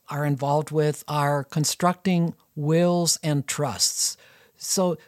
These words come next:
talk about that. Why is that important for older adults and their families to, to do that?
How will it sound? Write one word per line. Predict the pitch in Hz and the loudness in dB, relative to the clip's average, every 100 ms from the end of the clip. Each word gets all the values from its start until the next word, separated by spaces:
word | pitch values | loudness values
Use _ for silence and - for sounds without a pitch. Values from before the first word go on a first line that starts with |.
| _ | _
talk | - 269 302 | 0 0 0
about | 269 190 175 170 - | 0 4 4 2 -4
that. | 123 113 | -6 -6
Why | 143 160 180 208 214 | -4 2 4 4 4
is | 208 - | 2 2
that | 165 | 2
important | 151 143 - 180 180 165 165 - | 0 -2 0 0 2 0 0 -2
for | - 147 147 147 | -4 0 0 0
older | 156 160 156 | -2 0 0
adults | 143 151 151 - | 2 2 2 0
and | 147 | -2
their | 143 | -2
families | 139 147 151 147 143 139 | -2 0 0 0 0 -2
to, | - 147 143 139 139 135 - _ - | -4 -2 0 0 0 -4 -12 _ -8
to | 143 | -6
do | 120 151 | -2 0
that? | 165 165 165 165 160 | 2 4 4 4 0